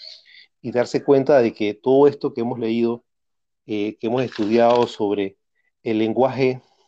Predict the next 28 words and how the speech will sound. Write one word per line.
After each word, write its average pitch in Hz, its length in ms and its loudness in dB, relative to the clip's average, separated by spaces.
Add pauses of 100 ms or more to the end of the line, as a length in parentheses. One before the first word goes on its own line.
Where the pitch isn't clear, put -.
(480)
conduce 117 300 -4
al 113 40 -6
sufrimiento, 117 760 -2 (760)
el 113 200 0
si - 300 -10
soy 127 260 0
mis 127 140 -2
pensamientos 117 680 -4
o 110 80 -2
yo, 113 360 -2 (320)
y 117 80 -4
estar 117 260 -2
dispuesto 120 400 -4
a - 40 -16
cambiar 110 340 -4
están 117 200 -10
sumamente 117 640 -4
relacionados. 104 600 -10 (480)
Y 131 320 -4
si - 220 -16
quiero 160 380 2
atender 120 340 -4
a 123 40 -2
un 120 80 -6
paciente, 107 600 -8 (380)
si - 180 -18
quiero, 139 440 2
eh, 107 280 -4